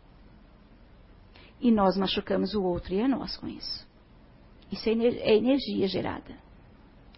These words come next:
E traz um prejuízo. Assim, quando a gente faz essa reflexão, a gente consegue dormir de consciência limpa,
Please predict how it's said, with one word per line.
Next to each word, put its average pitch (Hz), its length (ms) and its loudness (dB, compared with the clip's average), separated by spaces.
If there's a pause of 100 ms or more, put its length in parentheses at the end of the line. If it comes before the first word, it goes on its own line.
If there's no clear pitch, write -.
E 127 80 0
traz 170 280 -4
um 190 60 0
prejuízo. - 640 -6 (2000)
Assim, 311 340 4
quando 311 180 6
a 277 40 6
gente 269 180 4
faz 214 220 2
essa 202 160 -4
reflexão, 202 760 0 (1200)
a 285 100 4
gente 277 280 4
consegue 247 460 4
dormir 214 440 4 (1300)
de - 140 -4
consciência 226 580 2
limpa, 190 460 0